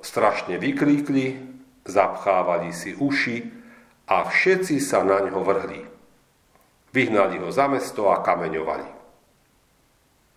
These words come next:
Myslím, že práve táto druhá rovina Štefanovho svedectva nám ukazuje,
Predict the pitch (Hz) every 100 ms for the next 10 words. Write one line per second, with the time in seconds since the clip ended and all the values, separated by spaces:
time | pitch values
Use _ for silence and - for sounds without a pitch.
0 | _ _ _ _ _ _ _ _ _ _
1 | _ _ _ - 170 - 123 135 139 110
2 | 101 110 110 110 98 101 98 98 90 123
3 | 196 - 87 113 147 117 92 90 - 139
4 | 143 131 120 95 90 110 110 120 120 131
5 | 113 85 87 98 87 113 131 165 - -